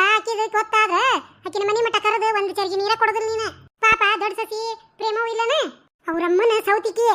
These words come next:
ಆ? ಸೌತ್ಯಾ? ಹೂನ ಯವ್ವ. ಏನ್ ಕೇಳ್ತಿದಿ? ಹೊಲಕ್ಕ ದುಡಿಯಾಕ್ ಬರ್ತಿದ್ಲ ಅವ್ರ ಹೊಲ್ದಾಗಿಕಿ. ಅಂತ ಕುತ್ಕೊಂಡು ಆ ಗೌಡನ್ನ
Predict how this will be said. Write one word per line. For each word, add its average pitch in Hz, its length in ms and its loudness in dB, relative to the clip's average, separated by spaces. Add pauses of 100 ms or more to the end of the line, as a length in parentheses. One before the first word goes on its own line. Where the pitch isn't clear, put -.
(360)
ಆ? 508 60 6 (480)
ಸೌತ್ಯಾ? 466 360 4 (360)
ಹೂನ 508 200 2 (180)
ಯವ್ವ. 494 140 6 (480)
ಏನ್ 466 160 -4
ಕೇಳ್ತಿದಿ? 480 340 -2 (360)
ಹೊಲಕ್ಕ 466 360 0
ದುಡಿಯಾಕ್ 415 280 -2
ಬರ್ತಿದ್ಲ 427 280 -4
ಅವ್ರ 403 120 -2
ಹೊಲ್ದಾಗಿಕಿ. 427 520 -4 (360)
ಅಂತ 427 160 0 (100)
ಕುತ್ಕೊಂಡು 427 360 0 (380)
ಆ 330 40 -6
ಗೌಡನ್ನ 403 380 -2